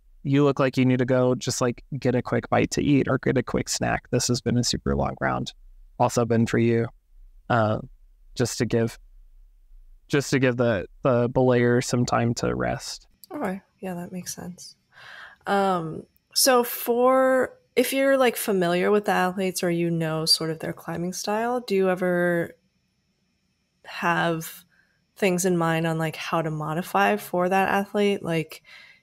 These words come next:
Speaker 2: if a certain climber climbs really fast or maybe takes really big risks or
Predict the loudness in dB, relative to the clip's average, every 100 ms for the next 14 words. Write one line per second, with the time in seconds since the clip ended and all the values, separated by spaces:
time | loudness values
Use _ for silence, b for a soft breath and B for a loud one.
0 | B -6 -4 -6 -4 -6 -6 -6 -4 -4
1 | -4 -6 -8 -10 -8 -10 -10 -2 2 4
2 | 4 2 0 -2 -2 0 0 -2 -2 -4
3 | -6 -8 -6 -6 -8 -10 _ _ -18 -12
4 | -12 -10 -6 -6 -6 -6 -2 0 0 -4
5 | -4 -4 -6 -8 -8 -6 -8 -10